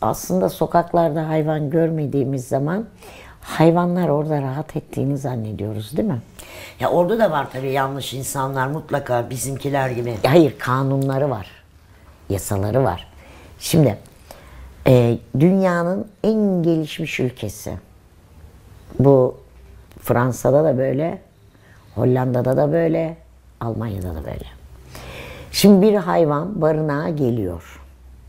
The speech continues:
Speaker 1: Barınakta üç ay onun ömrü var. Üç ay içinde yapabilecekleri en güzel şeyleri yapıyorlar o hayvana,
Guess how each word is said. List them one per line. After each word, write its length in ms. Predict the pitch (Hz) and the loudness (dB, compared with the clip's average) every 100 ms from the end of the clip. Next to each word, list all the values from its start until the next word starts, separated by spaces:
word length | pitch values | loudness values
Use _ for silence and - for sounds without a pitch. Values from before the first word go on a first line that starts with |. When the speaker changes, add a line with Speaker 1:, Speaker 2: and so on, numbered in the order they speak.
| - - - - - - - - - - - - - - - - | -20 -20 -20 -20 -20 -20 -20 -20 -20 -14 -12 -12 -16 -16 -2 8
Speaker 1:
Barınakta 840 | 151 180 196 196 185 - 139 143 175 175 _ _ _ _ - | 10 10 6 0 -2 -2 0 0 -2 -12 _ _ _ _ 2
üç 420 | 233 240 233 - - | 2 2 -2 -6 0
ay 280 | 180 180 185 | 2 2 0
onun 400 | 151 160 170 180 - | 0 0 -2 -4 -2
ömrü 440 | 131 127 110 98 | 0 0 -4 -6
var. 200 | 90 90 - - _ - - - - - - - - - - - - - | -10 -12 -16 -20 _ -20 -20 -20 -20 -20 -20 -20 -18 -16 -16 -18 -8 6
Üç 360 | 240 - - - | 6 6 -2 2
ay 240 | 180 190 208 | 4 4 2
içinde 600 | 147 - - 143 135 127 113 - | -4 -6 -4 -2 2 0 0 0
yapabilecekleri 1200 | 143 151 190 202 202 202 208 208 202 196 208 202 - | 0 2 0 2 2 2 2 0 0 0 0 -2 -4
en 420 | 190 220 214 190 | -2 0 0 -2
güzel 340 | 151 151 180 175 | -2 2 2 2
şeyleri 460 | - 151 147 143 | -2 -2 0 0
yapıyorlar 520 | 156 151 - 135 120 120 | 0 -2 -4 -2 -2 -4
o 100 | 113 | -6
hayvana, 380 | 110 120 113 | -6 -6 -8